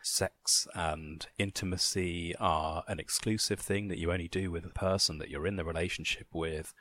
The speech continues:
And so there's a real psychological element to the taboo of somebody else engaging in these acts with your partner.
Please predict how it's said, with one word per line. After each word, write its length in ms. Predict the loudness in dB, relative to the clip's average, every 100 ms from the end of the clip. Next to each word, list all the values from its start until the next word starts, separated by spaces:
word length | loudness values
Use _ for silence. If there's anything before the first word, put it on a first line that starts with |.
| -20 -20 -20 -4
And 160 | -2 2
so 260 | 4 6
there's 220 | 6 6 4
a 60 |
real 360 | 4 4 4 2
psychological 880 | 2 2 2 0 0 0 0 0 2
element 500 | 4 4 2 -2 -2
to 120 | 2
the 120 | 4 4
taboo 800 | 2 0 4 6 6 2 -2 -2
of 580 | 0 0 0 -4 -8 -8
somebody 640 | 0 4 4 4 2 4
else 340 | 4 2 0 -2
engaging 720 | -2 -2 -2 -4 -4 -4 -6
in 540 | -4 -2 -2 -6 -10 -8
these 240 | -8 -4 -2
acts 380 | -2 -4 -8
with 160 | -6 -6
your 100 | -6
partner. 640 | -4 -4 -6 -8 -10 -10